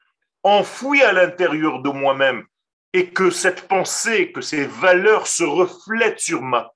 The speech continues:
peau, eh bien en réalité ma peau devient un écran sur lequel je projette le film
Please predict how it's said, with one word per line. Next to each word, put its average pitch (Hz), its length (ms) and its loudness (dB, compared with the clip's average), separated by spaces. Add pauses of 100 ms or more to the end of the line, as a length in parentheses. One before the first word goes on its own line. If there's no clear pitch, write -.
peau, 294 280 -2 (1080)
eh 143 40 -12
bien 185 160 2
en 170 60 4
réalité 175 360 2
ma 160 180 2
peau 180 200 -2
devient 139 300 -2
un 120 200 2
écran 90 400 -10 (1500)
sur 208 240 -2
lequel 170 400 0
je 135 100 -2
projette 151 640 -2
le 123 120 -4
film 247 520 -8